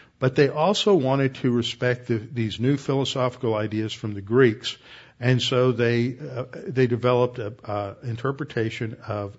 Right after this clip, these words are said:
allegory. Now, we only know of Aristobulus through a few fragments and quotations of Scripture. The main guy really is,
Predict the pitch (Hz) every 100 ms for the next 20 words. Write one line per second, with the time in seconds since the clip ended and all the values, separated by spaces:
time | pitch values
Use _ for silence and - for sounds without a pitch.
0 | - 127 147 110 104 98 - - _ -
1 | - - - 123 123 160 180 139 135 143
2 | 123 120 113 - 135 131 110 113 - 117
3 | 107 123 101 120 113 117 117 110 107 -
4 | 110 - 117 117 98 107 - - 127 -
5 | 110 110 113 165 170 120 98 101 117 117
6 | 113 110 104 101